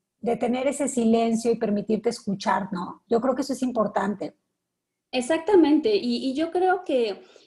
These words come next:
Speaker 2: algo que siempre le, le digo a la gente que, que se acerca conmigo es que el mensaje llega cuando estás listo para escucharlo. Entonces, cuando uno está abierto a esas posibilidades,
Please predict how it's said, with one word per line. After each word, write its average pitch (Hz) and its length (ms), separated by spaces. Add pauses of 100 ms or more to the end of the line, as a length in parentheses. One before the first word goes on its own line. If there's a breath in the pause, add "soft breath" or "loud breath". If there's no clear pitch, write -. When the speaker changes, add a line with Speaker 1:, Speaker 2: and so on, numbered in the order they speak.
(120)
Speaker 2:
algo 277 280
que 240 80
siempre 233 380
le, 208 220
le 196 120
digo 208 200
a 220 60
la 220 120
gente 202 300
que, 190 220
que - 80
se - 80
acerca 208 380
conmigo 196 400
es 208 140
que 214 220
el 214 180
mensaje 240 540
llega 240 300
cuando 202 320
estás 214 340
listo 220 380
para 185 140
escucharlo. - 580 (880 loud breath)
Entonces, 311 640
cuando 247 380
uno 320 180
está 294 240
abierto 254 420
a 247 40
esas 247 220
posibilidades, 202 1040